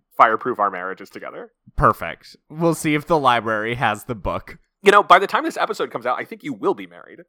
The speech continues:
Speaker 2: Uh, yeah, indeed I am, listeners.
Speaker 1: Okay. All right, so <laughs> we're pretty blocked off. So twenty twenty-three, we're getting fireproofed.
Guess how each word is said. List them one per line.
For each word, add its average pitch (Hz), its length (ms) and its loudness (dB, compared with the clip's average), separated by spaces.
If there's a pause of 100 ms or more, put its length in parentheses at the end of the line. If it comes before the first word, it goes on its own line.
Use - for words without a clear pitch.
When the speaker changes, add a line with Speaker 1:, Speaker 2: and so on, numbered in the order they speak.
(260)
Speaker 2:
Uh, 123 40 -6
yeah, 147 380 2 (120)
indeed 156 440 0
I 143 100 8
am, 127 480 0 (600)
listeners. 117 760 -2 (280)
Speaker 1:
Okay. 139 60 2
All 175 80 8
right, 160 220 0
so 147 320 4 (160)
<laughs> - 140 -20
we're - 120 0
pretty 214 280 -2
blocked 160 340 2
off. 131 200 2
So 156 200 0
twenty 185 340 -4
twenty-three, 143 540 -4
we're 113 100 -4
getting 123 240 -10
fireproofed. - 680 -2